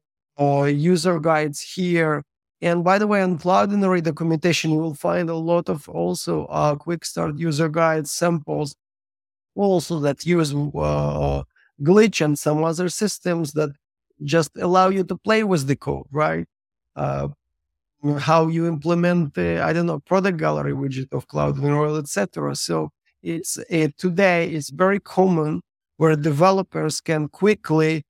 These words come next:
progress from documentation to some online, uh, mm, uh, mm, uh, sandbox where they can actually play with the tool before they, let's say, purchase anything or before they decide of use this library or,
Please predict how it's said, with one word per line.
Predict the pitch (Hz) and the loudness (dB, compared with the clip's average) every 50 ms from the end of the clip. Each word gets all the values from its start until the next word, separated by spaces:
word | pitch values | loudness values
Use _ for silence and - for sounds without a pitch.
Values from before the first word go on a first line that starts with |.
| _ _ _ _ | _ _ _ _
progress | - 165 180 151 160 185 190 185 - | -2 -2 0 2 2 2 2 2 0
from | - - 170 170 165 | -2 -2 -2 0 0
documentation | 156 165 - - 156 151 156 160 156 143 - 202 208 208 190 - 170 160 160 160 160 | 0 0 0 2 0 2 2 2 0 0 2 2 2 2 0 -2 -4 -4 -4 -6 -6
to | - - 156 | -6 -8 -8
some | 139 - - 160 165 160 - | -4 0 0 2 2 0 0
online, | - - 202 214 214 208 196 185 170 160 160 160 165 165 160 - _ _ _ _ _ _ _ _ | -2 0 2 2 4 4 4 4 4 4 2 0 -2 -4 -6 -8 _ _ _ _ _ _ _ _
uh, | 156 156 156 156 156 156 156 - - | -2 0 2 2 2 0 -2 -2 -2
mm, | 170 156 151 151 151 151 156 165 151 151 - _ _ _ _ _ _ _ _ _ _ _ 143 143 _ _ _ | 0 0 2 0 0 -2 -2 -4 -6 -8 -12 _ _ _ _ _ _ _ _ _ _ _ _ _ _ _ _
uh, | 139 | -12
mm, | 147 147 151 147 143 143 143 147 - | -8 -4 0 0 0 0 0 -2 -4
uh, | 151 147 147 143 | -4 -2 -2 -2
sandbox | 139 - - 214 233 240 240 214 165 160 147 151 156 - - - - - _ | -4 0 2 2 4 4 4 4 2 2 0 0 -2 -4 -8 -12 -14 -14 _
where | - 147 170 165 170 | -4 0 2 2 2
they | 165 175 180 175 | 2 2 0 0
can | 143 180 180 175 | 0 -2 0 0
actually | 175 180 185 - - - 185 180 175 | 0 0 -2 -4 -4 -2 -2 0 -2
play | 156 - - 185 190 208 226 | -2 0 2 4 4 4 4
with | 240 233 220 196 | 2 2 0 0
the | 170 165 156 - | 0 -2 -4 -4
tool | - 170 165 160 156 | -4 -4 -4 -2 -4
before | 151 147 156 147 143 - - - 190 202 202 208 214 208 196 | -4 -4 -4 -6 -8 -10 -6 -2 0 2 2 2 2 2 2
they, | 185 180 170 165 | 2 2 2 0
let's | 156 151 147 143 - - | 0 -2 -2 -4 -6 -6
say, | - 151 147 143 - - | -4 -4 -4 -4 -6 -8
purchase | 151 143 143 - - 147 143 139 - - | -10 -8 -8 -8 -6 -6 -6 -6 -6 -8
anything | 143 139 143 139 - - 143 156 156 | -8 -8 -8 -10 -4 -2 -2 0 0
or | 156 156 156 | -2 -2 -2
before | 147 147 170 160 147 - - - 208 214 214 214 | -2 -2 -4 -4 -6 -6 -4 0 4 4 6 6
they | 185 190 180 | 6 4 2
decide | 165 151 160 151 - - 170 160 160 160 151 | 2 0 -4 -4 -4 -2 -2 0 0 0 0
of | 156 151 143 143 | -2 -4 -4 -6
use | 156 160 165 160 143 | -4 -4 -4 -4 -4
this | 143 156 156 147 151 | -6 -6 -8 -4 -2
library | 160 156 151 151 143 139 143 139 139 139 | 0 0 2 0 0 -2 -2 -2 -2 0
or, | 143 143 143 143 143 147 | 0 0 2 2 0 0